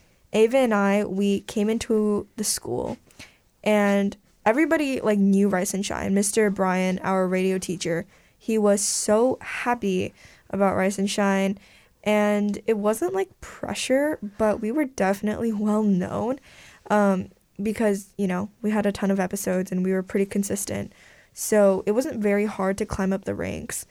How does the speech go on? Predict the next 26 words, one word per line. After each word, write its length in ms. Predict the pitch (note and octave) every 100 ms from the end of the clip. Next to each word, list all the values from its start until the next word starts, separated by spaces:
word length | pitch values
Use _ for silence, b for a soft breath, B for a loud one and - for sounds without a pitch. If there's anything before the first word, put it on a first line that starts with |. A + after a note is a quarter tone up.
| b b b
Um, 400 | - G#3+ G#3+ A3+ A#3+ _ _ _ _ _ - - _
but, 120 | A3
you 100 | A3+
know, 80 | A3+
once 240 | G#3 A3
we 80 | B3+
did, 320 | G3+ G3 G3
we 140 | F#3+ G3
kinda 240 | A3 G#3
realized 480 | F#3+ F#3 G2+ G#3 G3+
that, 220 | E2 - B B B B B
um, 480 | F#3+ F#3+ F#3 G3+ G#3+
we 120 | G3+
had 160 | A3
the 60 | G3+
pressure 460 | - F#3+ G3 G3+ G3
to 420 | G3 F3+ G#3 A#3
stay 300 | - - F#3+
at 100 | G3+
the 60 |
top 460 | G3+ - - A3+ -
and 260 | G3 G3 F#3+
consistently 640 | G3+ G3+ G3 G3 G#3 G3 G3
post 380 | - G3+ G3
good 160 | - G3
episodes. 640 | - G#3 - A3+ C4+ C4